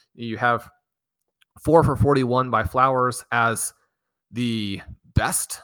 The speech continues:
that they're able to do. Now, obviously, Jackson doesn't have to throw a ton of times. There's not a lot of pressure on them. And yet you think about the first half of this game, especially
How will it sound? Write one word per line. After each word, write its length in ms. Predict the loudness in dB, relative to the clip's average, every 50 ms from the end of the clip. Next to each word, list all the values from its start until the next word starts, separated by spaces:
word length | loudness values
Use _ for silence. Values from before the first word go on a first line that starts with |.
| _ _ -6
that 120 | -6 -4 -2
they're 120 | 0 -2
able 200 | 0 -2 -4 -6
to 80 | -6 -4
do. 180 | -2 -2 0
Now, 160 | 2 2 4
obviously, 420 | 4 4 2 0 -4 -2 -2 -2 -2
Jackson 340 | -2 -2 -2 -2 -4 -8 -8
doesn't 200 | -8 -10 -6 -4
have 140 | -4 -4
to 60 | -4 -6
throw 200 | -8 -6 -6 -6
a 60 | -6
ton 180 | -8 -10 -10
of 60 | -8 -4
times. 340 | -2 0 0 0 -2 -4
There's 140 | -8 -10 -8
not 140 | -6 -4 -4
a 40 | -2
lot 160 | -2 -2 -2
of 80 | -4 0
pressure 320 | 0 0 0 0 -4 -4
on 120 | -4 -2
them. 200 | -2 -2 -4 -4 _ -16 -20 _ -12 -10
And 100 | -8 -6
yet 100 | -6 -6
you 80 | -8 -4
think 180 | -4 -4 -2
about 200 | 0 0 0 0
the 80 | 0 -4
first 340 | -2 2 2 2 2 0 -4
half 280 | 2 2 2 2 2
of 120 | -4 -4 -4
this 160 | -6 -6 -4
game, 400 | -6 -4 -4 -4 -6 -8 -10 -14 -10 -10
especially 640 | -8 -8 -2 2 2 2 2 0 -6 -6 -6 -8